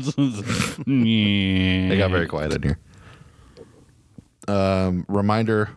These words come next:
Speaker 2: this Friday, October twentieth, Pioneer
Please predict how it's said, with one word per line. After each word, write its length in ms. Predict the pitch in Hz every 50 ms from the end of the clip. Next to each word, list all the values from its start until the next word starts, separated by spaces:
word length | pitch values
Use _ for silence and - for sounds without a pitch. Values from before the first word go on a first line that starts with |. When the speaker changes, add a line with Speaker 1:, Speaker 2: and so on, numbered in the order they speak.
| - - -
Speaker 2:
this 180 | 107 127 -
Friday, 460 | - - 117 98 98 98 101 104 104 - - - - - - - - - - - - - _ - _ _ - - - - - - - - - - - -
October 340 | - 85 - - 110 101 107
twentieth, 580 | 98 - - 101 90 90 90 90 - - - - - - - - - - - - - - - - - - - _ -
Pioneer 680 | - - 104 107 107 110 110 107 104 101 101 104 107